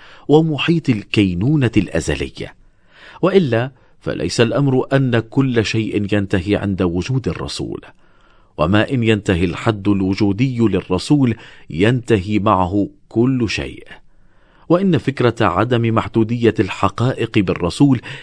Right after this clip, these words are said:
هي أول ما يمنح الإنسان نظرة إلهية ونظرة توحيدية ويخرجه من محدوديته،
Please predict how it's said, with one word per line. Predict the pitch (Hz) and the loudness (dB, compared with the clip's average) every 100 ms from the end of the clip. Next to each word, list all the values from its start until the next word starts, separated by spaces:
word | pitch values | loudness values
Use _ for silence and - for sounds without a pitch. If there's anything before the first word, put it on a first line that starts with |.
| - | -2
هي | 117 123 117 175 | 2 4 2 2
أول | 170 156 139 123 | 2 4 2 0
ما | 90 | -2
يمنح | 73 95 120 117 - | -2 -2 0 -2 0
الإنسان | 120 104 113 101 82 - 120 | -2 -2 -4 -4 -2 2 2
نظرة | 113 101 107 117 110 107 104 | 2 0 -2 -2 -2 0 -2
إلهية | - 92 90 80 113 131 110 120 113 - - - | -2 -2 0 -2 0 0 2 2 0 -10 -14 0
ونظرة | 190 185 139 101 92 87 | 2 2 0 -2 -2 -4
توحيدية | - 76 - 95 98 131 117 120 120 - - - | -4 -6 -4 -4 -4 2 2 4 0 -2 -14 0
ويخرجه | 175 165 - 127 151 113 98 | 4 4 4 2 2 2 0
من | 90 82 | -2 -4
محدوديته، | 80 - 98 92 156 127 80 80 | -6 -4 -2 0 0 0 0 -4